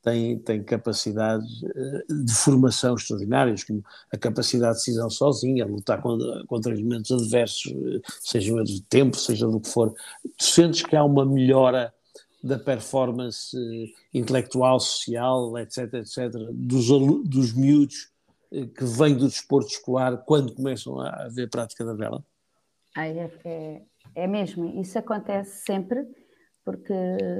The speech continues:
Speaker 2: como vimos que há alunos que têm notas fracas, e eles gostam tanto da modalidade, sabem que naquele dia têm que ir ao desporto escolar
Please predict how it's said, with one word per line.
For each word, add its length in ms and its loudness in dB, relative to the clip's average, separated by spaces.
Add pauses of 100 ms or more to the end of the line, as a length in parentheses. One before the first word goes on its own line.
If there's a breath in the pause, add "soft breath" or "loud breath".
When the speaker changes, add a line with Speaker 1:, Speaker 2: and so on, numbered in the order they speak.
(100)
Speaker 2:
como 280 -8 (460)
vimos 320 -2
que 120 -12
há 100 -2
alunos 360 -4
que 120 -20
têm 380 -2
notas 480 -2 (300)
fracas, 520 -6
e 100 -8
eles 160 -2
gostam 460 0
tanto 300 -4
da 80 -4
modalidade, 800 -2 (720 soft breath)
sabem 380 2
que 60 -2
naquele 360 0
dia 300 2
têm 260 -4
que 140 -4
ir 60 0
ao 80 2
desporto 380 -6
escolar 460 4